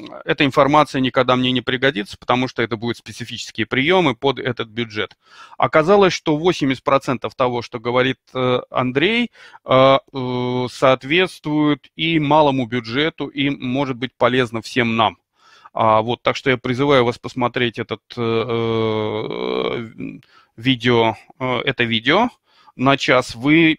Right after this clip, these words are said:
м, не потратите время, а даже просто получите удовольствие. Ну и кратко из этого, э,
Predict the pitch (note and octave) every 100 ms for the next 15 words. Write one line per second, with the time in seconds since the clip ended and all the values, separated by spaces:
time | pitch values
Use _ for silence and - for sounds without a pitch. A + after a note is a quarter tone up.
0 | - B2+ B2+ B2 A#2+ A#2+ B2 D3 C#3 A#2+
1 | B2 A2+ - A2+ G#2 C3+ E3 D#3 C3+ B2
2 | A#2 - - A#2+ D3+ C#3+ - C3+ A2+ G#2
3 | A2+ G#2+ - G2 G2+ F#2+ - - - _
4 | _ _ _ _ _ - - - - -
5 | D#3 F#3 F3 D#3+ C#3+ - D3 D3 B2+ -
6 | B2 - B2 A2 - C3+ - A2+ G#2+ A2
7 | G#2+ G#2 A#2+ A2+ A2 A2 A2 G#2+ G#2 G#2
8 | - - _ _ _ -